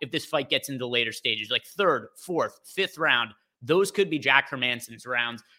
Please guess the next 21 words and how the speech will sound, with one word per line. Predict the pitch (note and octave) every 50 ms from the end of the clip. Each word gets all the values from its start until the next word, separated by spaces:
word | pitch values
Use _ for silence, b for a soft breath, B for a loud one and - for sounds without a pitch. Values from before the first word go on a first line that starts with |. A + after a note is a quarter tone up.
| b b
So | - - E3
a | D#3+
couple | D#3+ G#3+ A3+ - A3+ F#3+
ways | F3+ F#3 F3
that | E3 F#3
I | D#3+
like | D3+ D3 D3+ D3+ D3
to | - D#3
play | - - B2+ A2+ A2+
this. | C3 C#3 -
First, | - - E3 F3 F3 -
for | F#3
D | D#3+ C3 D#3 D3+
F | C#3 - D3
S | C3+ C3 -
purposes, | - C3+ B2+ B2+ A#2+ - - E3 D3+ -
for | - D3+
the | C#3 - -
early | D#3+ E3 E3+ F#3 G3 F#3
finishing | - - F3 E3+ E3+ E3 - F#3+ E3 C3+
upside, | C3 B2+ - - - B2+ B2 C3 C#3+ E3 F3+